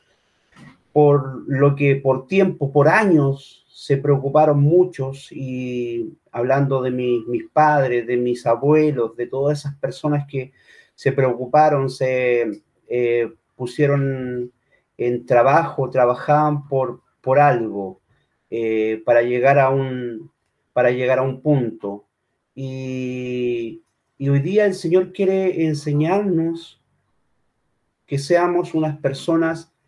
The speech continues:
responsables de lo que Él nos entrega día a día en su palabra, que seamos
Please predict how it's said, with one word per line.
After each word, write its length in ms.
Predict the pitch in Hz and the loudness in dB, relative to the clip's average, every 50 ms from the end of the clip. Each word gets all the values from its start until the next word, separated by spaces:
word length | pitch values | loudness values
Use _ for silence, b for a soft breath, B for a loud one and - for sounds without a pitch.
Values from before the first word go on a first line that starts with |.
| _ _ _ _ _ _ - | _ _ _ _ _ _ -12
responsables 1300 | 120 123 143 143 143 139 - 143 139 131 127 127 - - - 196 185 - 175 143 131 123 127 135 139 147 147 143 - - - _ _ _ _ _ _ | -8 -2 0 0 0 0 -2 0 0 0 0 -2 -6 -4 0 2 2 2 0 -2 -4 -6 -8 -6 -6 -8 -8 -10 -16 -20 -20 _ _ _ _ _ _
de 240 | 135 131 123 143 139 | -16 -4 -2 0 2
lo 200 | 135 139 135 135 | 2 2 0 0
que 360 | - 139 139 147 151 165 180 | -2 0 0 2 4 4 4
Él 240 | 196 202 208 - - - _ _ _ _ _ | 2 2 -2 -8 -12 -18 _ _ _ _ _
nos 500 | - 135 135 143 147 143 139 - - - _ | -6 -2 0 2 2 0 0 -4 -10 -10 _
entrega 720 | 143 147 139 135 135 139 - 233 269 285 262 208 160 143 | 0 2 2 2 0 0 -2 -4 -4 -2 -2 -2 0 -2
día 260 | 131 135 135 135 127 | -2 -2 -2 -2 -2
a 20 | 127 | -2
día 600 | 131 143 147 147 147 143 143 139 139 139 143 - - _ _ _ _ | -2 -2 -2 0 2 2 2 2 0 -2 -6 -10 -14 _ _ _ _
en 100 | - 120 127 - - | -4 -2 -2 -2 -2
su 100 | - 143 | -4 -2
palabra, 480 | - 139 160 202 208 185 147 131 123 123 | 0 2 4 4 4 4 2 0 -2 -4
que 80 | 131 | -8
seamos 560 | 135 - - 156 160 165 165 165 165 - - | -6 -2 -2 0 2 2 2 0 0 -4 -10